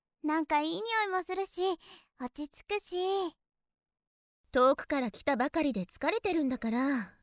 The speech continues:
Speaker 2: そういうことしないの。
Speaker 1: はーい。ほら、荷物貸して。部屋まで茜が持って行ってあげる。部屋は二階に上がった一番奥の部屋だからね。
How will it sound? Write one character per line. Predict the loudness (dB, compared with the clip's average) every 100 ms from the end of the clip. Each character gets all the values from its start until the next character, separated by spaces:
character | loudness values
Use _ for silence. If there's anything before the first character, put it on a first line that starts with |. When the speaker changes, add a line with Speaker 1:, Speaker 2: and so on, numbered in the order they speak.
| _ _
Speaker 2:
そ | -4 0 2
う | 2
い | 0
う | 0
こ | -4
と | -6
し | -6 -6
な | -2 -2
い | -2 -4
の。 | -2 -4 -6 _ _ _ _ _ _ _ _
Speaker 1:
は | -4 -2 -2 -4 -4 -2 0 2 2
ー |
い。 | 2 -2 _ _ _ _ _ _ -20 -20 _
ほ | 4
ら、 | 4 4 -2 -16 _ _
荷 | 0
物 | 2 0 -6
貸 | -12 -4
し |
て。 | 0 2 0 _ _ _ _ _ _ _
部 | 2
屋 | 4
ま | 6 4
で | 2
茜 | -4 -2 -2
が | 0 0
持 | 0
っ |
て | 2 2
行 |
っ | 6
て | 6
あ | 6
げ | 4
る。 | 4 4 2 _ _ _ _ _ _ _ _ _
部 | 0
屋 | 2
は | 4 4 2 -2 -10 -6
二 | -2
階 | 2 4 4
に | 0
上 | 0
が | 0
っ | 0
た | -2 0
一 | -2 -4 0
番 | 4 4
奥 | 4 4
の | 4
部 | 0
屋 | -2
だ | -4
か | -8
ら | -12
ね。 | -4